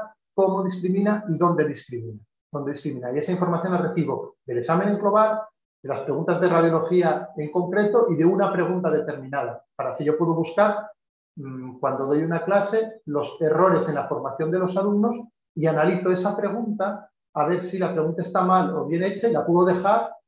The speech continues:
o la puedo quitar de los exámenes para mejorar la calidad del, del examen.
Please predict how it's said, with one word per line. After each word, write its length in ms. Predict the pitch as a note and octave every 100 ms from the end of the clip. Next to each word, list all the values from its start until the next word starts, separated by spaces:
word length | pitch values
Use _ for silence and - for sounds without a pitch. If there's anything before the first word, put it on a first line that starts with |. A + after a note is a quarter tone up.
| _ _
o 100 | D#3
la 120 | C3+
puedo 220 | D#3 D#3
quitar 280 | E3+ E3 F3
de 60 | F3
los 140 | E3
exámenes 340 | E3 F#3 G3+ -
para 220 | D3+ C#3+
mejorar 340 | C#3 D3+ D#3
la 140 | E3+ D3+
calidad 360 | C3 C3 A#2+
del, 300 | A#2+ A2+ -
del 180 | - A2
examen. 280 | - - -